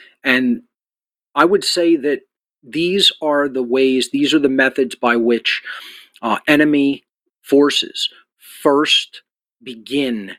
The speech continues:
their attack. Before they do anything to a greater extent,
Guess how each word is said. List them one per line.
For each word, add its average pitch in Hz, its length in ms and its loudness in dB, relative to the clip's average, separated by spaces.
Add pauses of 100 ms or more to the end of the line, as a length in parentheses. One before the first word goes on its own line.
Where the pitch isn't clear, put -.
(140)
their 110 180 -4
attack. - 580 -6 (380)
Before 190 400 2
they 180 160 0
do 147 260 -6 (140)
anything 180 600 -4
to 139 200 -2
a 117 60 0
greater 147 440 0
extent, 113 520 -2